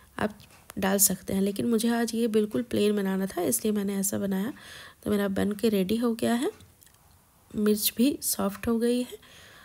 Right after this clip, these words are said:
अब मैं गैस को बंद करके इसे निकाल लूँगी।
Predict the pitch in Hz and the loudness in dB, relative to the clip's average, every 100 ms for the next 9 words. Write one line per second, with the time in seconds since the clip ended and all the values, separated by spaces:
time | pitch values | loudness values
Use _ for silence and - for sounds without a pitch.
0 | - - - 196 226 294 196 196 - - | -20 -8 -4 -2 0 2 0 0 -2 -2
1 | 440 - 202 202 196 196 196 208 415 - | -2 -4 -2 0 0 -2 -2 -4 -6 -4
2 | - - 254 202 - - - 60 57 - | -2 0 0 -2 -2 -4 -2 -4 -6 -8